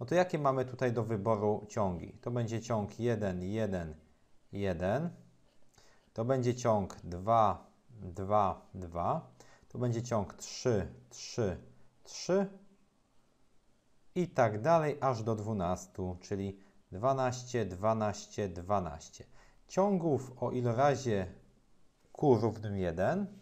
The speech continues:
jest dwanaście. Od jednego do dwunastu jest dwanaście elementów. Teraz ciągów o Q równym dwa, czyli Q też jest kolejną liczbą tutaj,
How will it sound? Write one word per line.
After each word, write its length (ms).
jest 600
dwanaście. 580
Od 80
jednego 280
do 100
dwunastu 460
jest 100
dwanaście 500
elementów. 520
Teraz 280
ciągów 500
o 300
Q 220
równym 420
dwa, 400
czyli 140
Q 120
też 200
jest 160
kolejną 440
liczbą 300
tutaj, 340